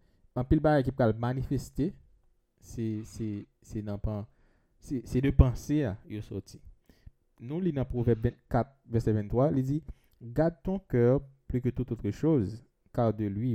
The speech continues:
vyèn lè souss de lavi." Toujou, kè, panse, se menm bagay la.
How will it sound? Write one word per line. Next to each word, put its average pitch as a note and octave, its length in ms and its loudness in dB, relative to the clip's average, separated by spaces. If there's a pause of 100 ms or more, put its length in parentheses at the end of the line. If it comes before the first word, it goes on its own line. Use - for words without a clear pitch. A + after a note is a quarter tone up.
vyèn A2+ 320 0
lè G2 120 4
souss - 460 -4
de F#2+ 140 0
lavi." F#2 380 -4 (960)
Toujou, C3 520 0 (300)
kè, B2 220 8
panse, G#2+ 520 -2 (560)
se G#2+ 100 -6
menm G#2+ 140 -8
bagay G2 300 0
la. A#2 120 0